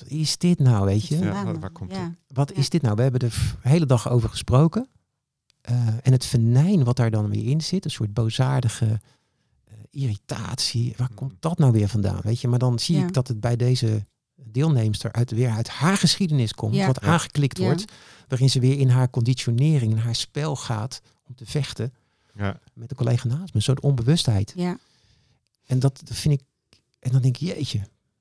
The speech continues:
Speaker 1: En het was toch een vrouw die toch echt, echt het, het heerlijk vond om mee te doen vandaag.
Speaker 2: Ja.
Speaker 1: En, en ook naar
Speaker 3: Ja,
Speaker 1: zichzelf durfde te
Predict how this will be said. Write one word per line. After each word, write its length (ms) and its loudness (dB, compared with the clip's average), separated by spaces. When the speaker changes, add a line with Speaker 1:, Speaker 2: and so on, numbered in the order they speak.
Speaker 1:
En 140 2
het 120 2
was 120 4
toch 140 2
een 80 4
vrouw 240 4
die 100 0
toch 260 -4
echt, 360 -4
echt 440 -8
het, 300 -20
het 180 -20
heerlijk 680 -2
vond 300 -2
om 140 0
mee 180 4
te 100 -8
doen 180 2
vandaag. 440 0
Speaker 2:
Ja. 140 -4
Speaker 1:
En, 180 -2
en 240 -4
ook 100 -14
naar 100 -4
Speaker 3:
Ja, 60 -2
Speaker 1:
zichzelf 320 0
durfde 300 2
te 40 -2